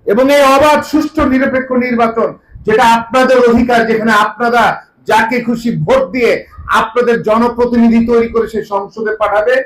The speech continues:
যে নাকি আপনাদের সাথে আলাপ আলোচনার মাধ্যমে এলাকায় যেভাবে উপকৃত হয় সেভাবে আইন প্রণয়ন করবেন, সেটি এখানে বাস্তবায়ন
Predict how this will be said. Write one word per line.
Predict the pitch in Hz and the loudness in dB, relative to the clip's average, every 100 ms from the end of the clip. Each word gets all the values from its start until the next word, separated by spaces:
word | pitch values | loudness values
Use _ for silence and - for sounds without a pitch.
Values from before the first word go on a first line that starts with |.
| - _ | -8 _
যে | 139 214 | -4 0
নাকি | 226 233 233 | 2 2 2
আপনাদের | 196 202 247 240 240 | 0 0 0 0 0
সাথে | 233 226 | -2 0
আলাপ | 214 226 | 0 0
আলোচনার | 214 208 220 196 190 | -2 -4 -6 -6 -4
মাধ্যমে | 202 196 214 180 - _ - | -6 -6 -6 -6 -8 _ -4
এলাকায় | 202 240 247 247 233 233 | 2 2 2 0 0 2
যেভাবে | 233 233 247 254 | 2 2 2 -2
উপকৃত | 254 254 247 240 240 | -4 -6 -6 -4 0
হয় | 262 277 - _ | 0 0 -4 _
সেভাবে | - 202 196 202 | -6 -4 -2 0
আইন | 180 190 190 | -2 -4 -6
প্রণয়ন | 196 196 190 180 | -8 -6 -10 -8
করবেন, | 185 180 269 311 320 _ _ | -8 -2 -2 -4 -12 _ _
সেটি | - 160 160 | -12 -10 -8
এখানে | 156 147 | -8 -6
বাস্তবায়ন | 143 143 151 135 | -8 -8 -10 -8